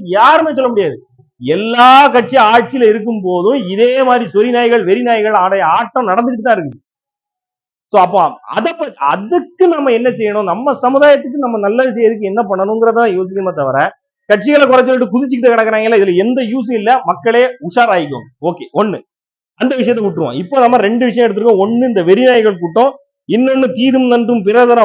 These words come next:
வாராங்கிற" நம்மளுடைய முன்னோர்களுடைய வசனம். இந்த ரெண்டு விஷயத்தையும் எடுத்துக்கோங்க. ஒண்ணு, படிக்க போன சகோதரர்கள், காதலை தவறுன்னு நான் சொல்லல. இளம் வயசுல காதல் வரும்,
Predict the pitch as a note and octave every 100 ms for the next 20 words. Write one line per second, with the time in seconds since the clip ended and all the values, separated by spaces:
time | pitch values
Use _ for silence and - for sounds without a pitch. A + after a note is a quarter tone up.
0 | G3 A3+ A#3 A3+ G#3+ B3+ D4 - _ _
1 | - E3 G3+ G3 A3+ G#3 F#3 G3+ F3+ E3+
2 | F3 G3+ C#3 B2 G#2 - D3+ D#3 E3+ D3
3 | C3 D3 D3 A2+ G#2 A#2 G3 C4+ A#3+ C3
4 | - _ _ _ _ _ _ _ _ _
5 | _ _ - E3+ G#3+ - A3+ F3+ D#3 D#3
6 | F3 A#3+ A3+ _ _ _ _ _ _ _
7 | - B2+ C3 C3 A#2 A#2+ A2 - _ _
8 | _ _ _ _ _ _ _ _ _ _
9 | D#3+ A3 B3 A#3+ A3+ F#3+ B2 _ - F#3
10 | G#3 G3 G3 F#3 D#3 C3+ C#3 A#2+ F#2+ _
11 | _ _ _ _ _ _ _ _ _ _
12 | _ _ - D3+ G3 F#3 F3 F3 E3+ F3+
13 | G#3+ - - C3 E3 E3+ G3+ - - -
14 | C#3+ F3+ F#3